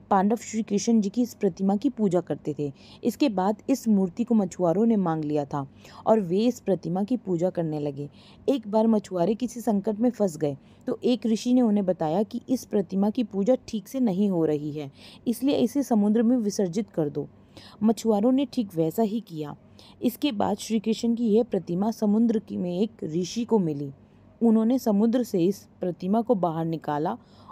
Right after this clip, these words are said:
और एक वृक्ष के नीचे विश्राम करने के लिए बैठ गए। इसी दौरान उनकी यह प्रतिमा इसी स्थान पर स्थापित हो गई।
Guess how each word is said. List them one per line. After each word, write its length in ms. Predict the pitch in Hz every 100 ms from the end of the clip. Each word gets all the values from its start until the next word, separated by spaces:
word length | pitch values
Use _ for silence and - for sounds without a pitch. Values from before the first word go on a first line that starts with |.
| -
और 140 | 208
एक 160 | 214 -
वृक्ष 340 | 160 247 -
के 140 | - 220
नीचे 340 | 165 143 247
विश्राम 500 | 185 196 - 180 214
करने 240 | 202 170 165
के 120 | 233
लिए 80 | 220
बैठ 300 | 160 147 143
गए। 220 | 143 143 - - _ - -
इसी 220 | 254 262 277
दौरान 420 | 208 190 220 262 -
उनकी 280 | 208 214 247
यह 160 | 202 226
प्रतिमा 440 | 220 190 185 190 208
इसी 240 | 208 - 254
स्थान 280 | - 185 185
पर 140 | 262
स्थापित 480 | - 196 160 165 160
हो 100 | 147
गई। 220 | 143